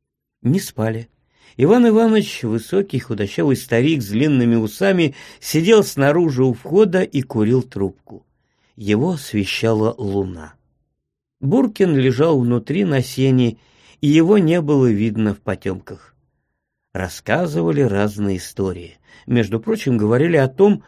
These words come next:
что жена старосты Мавра, женщина здоровая и неглупая, во всю свою жизнь нигде не была дальше своего родного села,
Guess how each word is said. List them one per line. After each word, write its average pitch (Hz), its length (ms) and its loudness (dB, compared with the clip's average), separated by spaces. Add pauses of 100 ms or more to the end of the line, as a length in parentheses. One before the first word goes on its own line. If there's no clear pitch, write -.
(120)
что - 280 -6
жена 107 320 0
старосты 147 600 -4
Мавра, 131 520 0 (200)
женщина 101 580 -4
здоровая 98 540 0
и 95 60 -2
неглупая, 135 760 0 (280)
во 139 200 0
всю 262 260 -4
свою 151 380 2
жизнь 180 480 0 (240)
нигде 156 580 2
не 175 140 4
была 143 320 4
дальше 143 400 -2
своего 123 420 0
родного 113 460 2
села, 117 480 -2